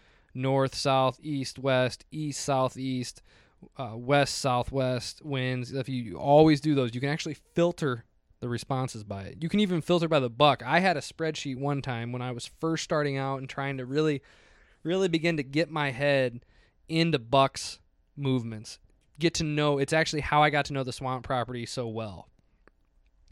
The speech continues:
'cause I could filter by a buck. You could be like, "Okay, filter by R D. Now filter by the big woods,"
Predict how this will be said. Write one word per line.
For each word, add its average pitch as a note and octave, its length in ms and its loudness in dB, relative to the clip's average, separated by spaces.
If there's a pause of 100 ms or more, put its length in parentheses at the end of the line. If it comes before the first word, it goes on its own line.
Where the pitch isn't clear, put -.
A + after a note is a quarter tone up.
(100)
'cause B2+ 140 -4
I C#3 460 2 (360)
could C#3 140 -4
filter D3 280 2
by B2+ 180 2
a G#2 80 -8
buck. A2 420 -8 (380)
You D3+ 100 0
could D3 140 -6
be C#3 100 2
like, B2 240 2
"Okay, C3 440 -2 (800)
filter E3+ 440 4
by C#3+ 180 6
R C3+ 260 4
D. A#2 360 -6 (600)
Now A#2+ 260 0
filter D#3+ 380 2
by B2 440 0 (340)
the C3+ 80 -8
big C3+ 260 4
woods," B2+ 520 0